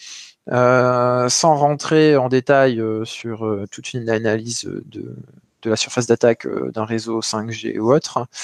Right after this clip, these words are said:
euh, l'idée, c'est de pouvoir, euh, restreindre suite à l'impulsion, euh, des États-Unis, euh, notamment, en, alors eux, ils ont utilisé comme impulsion et comme, euh, moyen de contrainte ou de pression, on voit ça comme,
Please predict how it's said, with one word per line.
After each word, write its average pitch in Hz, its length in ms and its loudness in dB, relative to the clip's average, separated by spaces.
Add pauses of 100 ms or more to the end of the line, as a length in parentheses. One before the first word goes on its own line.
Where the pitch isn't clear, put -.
(340)
euh, 117 800 4
l'idée, 151 440 2
c'est 139 240 0
de 120 100 -2
pouvoir, 123 540 -2
euh, 107 560 -2
restreindre 131 800 0
suite - 400 -4
à 117 140 6
l'impulsion, 127 800 -4 (100)
euh, 104 800 -10
des 113 160 -6
États-Unis, 113 580 -2 (120)
euh, 98 240 -2
notamment, 113 880 2
en, - 160 -14
alors 110 260 2
eux, 135 80 6
ils 120 160 0
ont 110 160 -4
utilisé 123 440 0
comme 117 200 -4
impulsion 127 560 -6 (180)
et 113 120 -2
comme, 107 260 -2
euh, 104 380 -6 (560)
moyen 113 240 0
de 120 60 -4
contrainte 131 520 0
ou 123 40 -4
de 120 120 -12
pression, 123 400 -2
on 127 260 -2
voit 101 200 -6
ça 107 160 -2
comme, 104 340 -12